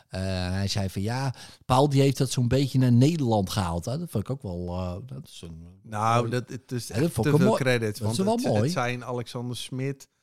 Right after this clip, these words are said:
Speaker 2: o-, overal die natuurlijk van Kadatta hier naartoe
Speaker 1: Ja,
Speaker 2: haalde.
Speaker 1: ja.
Speaker 2: Eh, ik heb het misschien in het begin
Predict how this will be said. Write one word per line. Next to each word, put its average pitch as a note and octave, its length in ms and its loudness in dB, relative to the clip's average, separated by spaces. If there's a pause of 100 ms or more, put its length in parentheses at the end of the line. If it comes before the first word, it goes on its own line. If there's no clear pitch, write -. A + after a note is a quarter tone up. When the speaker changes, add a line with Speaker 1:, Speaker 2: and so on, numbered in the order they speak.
(580)
Speaker 2:
o-, A2+ 220 -12
overal B2 600 -4
die A#2 140 -8
natuurlijk A2+ 340 -12
van A#2 440 -6
Kadatta A2+ 420 -4
hier B2+ 160 -4
naartoe B2+ 300 -8
Speaker 1:
Ja, A#2+ 80 0
Speaker 2:
haalde. B2 280 -2
Speaker 1:
ja. A2 200 -2 (440)
Speaker 2:
Eh, A2 180 -10
ik A#2+ 120 -10
heb C3 120 -4
het - 140 -18
misschien C3 440 -6
in B2+ 100 -8
het A2 160 -8
begin B2 640 -6